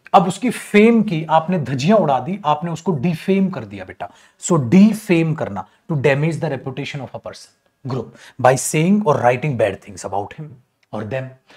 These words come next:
किसी के बारे में बुरा चीज लिख कर, कहकर आपने उसको डिफेम कर दिया, उसके लिए आप डिफेम शब्द का यूज़ करते हो बेटा, ठीक है। नेक्स्ट देखो बेटा,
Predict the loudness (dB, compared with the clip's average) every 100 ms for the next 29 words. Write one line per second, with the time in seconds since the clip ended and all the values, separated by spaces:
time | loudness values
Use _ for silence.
0 | -14 -8 -4 -4 -2 -4 -4 -4 -2 -4
1 | -4 -10 -10 -8 -4 -4 -6 -12 -10 -8
2 | -8 -10 -14 -10 -10 -10 -10 -12 -10 -12
3 | -12 -16 -18 -20 -10 -8 -2 -2 -2 -4
4 | -6 -10 -6 -4 -4 -8 -12 -8 -6 -6
5 | -8 -12 -14 -12 -16 -14 -16 _ _ -20
6 | -4 -2 -2 -6 _ _ _ _ _ _
7 | _ -12 -4 -4 -4 -10 -10 -14